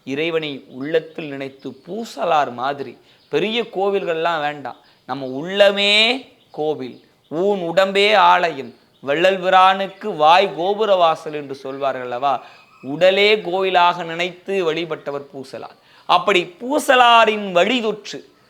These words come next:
அவர் மாதிரியே உள்ளுக்குள்ளேயே அன்பு செலுத்தலாம் அப்படின்னு செலுத்தியவர் தான் வாயிலார் என்கிற நாயன்மார். எப்பொழுதும் இறை சிந்தனை, எப்பொழுதும் இறை நாமம், தூங்குற நேரத்தை தவிர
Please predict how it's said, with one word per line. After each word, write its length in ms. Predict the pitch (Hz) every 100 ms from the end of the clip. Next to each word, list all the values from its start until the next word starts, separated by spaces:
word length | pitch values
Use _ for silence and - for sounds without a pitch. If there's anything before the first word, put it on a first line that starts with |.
| _
அவர் 340 | - 156 196 226
மாதிரியே 920 | 226 226 220 240 240 240 180 170 - - -
உள்ளுக்குள்ளேயே 760 | 202 254 294 302 254 220 202
அன்பு 360 | 208 180 185 196 -
செலுத்தலாம் 540 | 156 143 131 135 147
அப்படின்னு 280 | 131 139 139 -
செலுத்தியவர் 540 | 180 233 - 180 139
தான் 280 | 143 151 135
வாயிலார் 500 | 135 156 160 151 143
என்கிற 340 | 127 113 131
நாயன்மார். 640 | 131 117 120 120 117 - - _ _ _
எப்பொழுதும் 680 | 151 156 - 202 180 165 180
இறை 320 | 143 143 160 156
சிந்தனை, 420 | 143 131 127 123 _ _ _
எப்பொழுதும் 720 | 143 160 - 185 165 151 165
இறை 280 | 131 143 170
நாமம், 380 | 156 139 123 120 _ _ _ _ _
தூங்குற 640 | 247 262 285 277 262 226 175
நேரத்தை 640 | 160 190 196 - 156 -
தவிர 420 | - 135 175 165